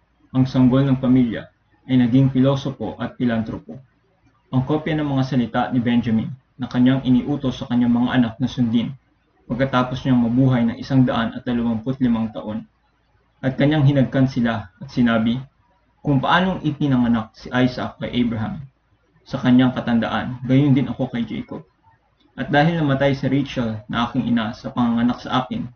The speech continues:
wala akong gatas. Kaya't ako ay pinasuso ni Bilha na kanyang tagapaglingkod na babae."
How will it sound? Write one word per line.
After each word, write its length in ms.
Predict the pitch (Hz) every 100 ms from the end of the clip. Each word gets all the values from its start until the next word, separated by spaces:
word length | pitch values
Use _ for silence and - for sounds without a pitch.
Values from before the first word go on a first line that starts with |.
| 117
wala 240 | 131 -
akong 240 | - 131 113
gatas. 560 | 107 107 107 - - _ _ _ _ _ -
Kaya't 240 | 131 -
ako 240 | - 147 139
ay 160 | 127
pinasuso 560 | 131 123 131 135 135 -
ni 80 | 123
Bilha 440 | 120 135 113 110 - -
na 80 | 123
kanyang 400 | 127 123 117 110
tagapaglingkod 800 | 117 113 117 117 120 120 120 107
na 120 | -
babae." 440 | - - - -